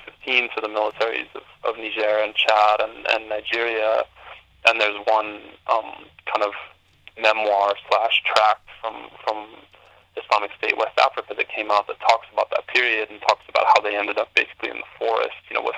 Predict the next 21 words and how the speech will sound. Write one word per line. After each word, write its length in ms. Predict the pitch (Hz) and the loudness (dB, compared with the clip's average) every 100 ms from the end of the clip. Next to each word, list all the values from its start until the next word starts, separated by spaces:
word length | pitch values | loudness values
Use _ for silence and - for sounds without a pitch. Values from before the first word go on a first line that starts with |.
| - | 0
fighters 320 | 113 113 110 | 0 0 -6
eating, 240 | 113 120 - | -4 -4 -2
like, 300 | - - - - - - _ _ - | -2 -4 -8 -16 -20 -20 _ _ -10
roots 320 | 113 107 104 - | -8 -8 -10 -10
and 100 | - | -6
leaves 340 | 107 120 120 - | -4 -2 -2 -4
and 100 | - - | -18 -6
so 100 | - - | -6 -4
forth. 200 | - - _ | -4 -4 _
So 60 | 113 | 2
I 160 | 113 113 | 2 2
think 180 | 123 120 | 0 0
it's, 100 | - _ _ _ _ _ _ _ _ - | -4 _ _ _ _ _ _ _ _ -8
you 60 | 113 | -2
know, 120 | 107 | -2
not 340 | 104 107 107 - | 0 0 0 -2
just 160 | 110 - - | -10 -8 -2
that 320 | 104 104 117 - _ _ _ _ _ _ _ _ _ - - | 2 2 0 -4 _ _ _ _ _ _ _ _ _ -20 -6
maybe 220 | 113 104 | -4 -2
that 160 | 104 98 | -2 -2
they've 120 | 107 | -6